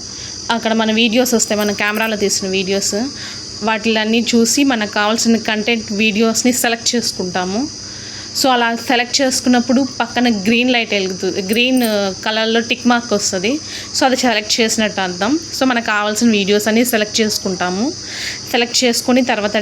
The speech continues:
డన్ అనే దాన్ని ప్రెస్ చేస్తాము, డన్ అని టచ్ చేస్తాము. డన్ అని టచ్ చేసినప్పుడు ఇవన్నీ in short-లోకి వెళ్ళిపోతాయి. So, ఈ విధంగా అన్నీ ప్రెస్ చేసుకోవాలి.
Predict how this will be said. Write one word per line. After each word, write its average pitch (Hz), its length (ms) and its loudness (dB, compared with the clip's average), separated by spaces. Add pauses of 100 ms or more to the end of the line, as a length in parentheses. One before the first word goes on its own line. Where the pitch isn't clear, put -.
(120)
డన్ 233 240 0
అనే 233 240 2 (1300)
దాన్ని 220 280 0 (100)
ప్రెస్ 226 260 0
చేస్తాము, 202 400 0
డన్ 208 220 0
అని 226 140 -2
టచ్ 214 200 -2
చేస్తాము. 208 460 -2 (680)
డన్ 240 200 0
అని 254 120 2
టచ్ 240 360 -2
చేసినప్పుడు 240 480 2
ఇవన్నీ 233 420 4
in 240 140 6
short-లోకి 247 380 2
వెళ్ళిపోతాయి. 185 600 0 (1300)
So, - 120 -2
ఈ 220 100 2 (100)
విధంగా 226 300 2 (100)
అన్నీ 226 180 2 (500)
ప్రెస్ 226 260 2
చేసుకోవాలి. 196 640 0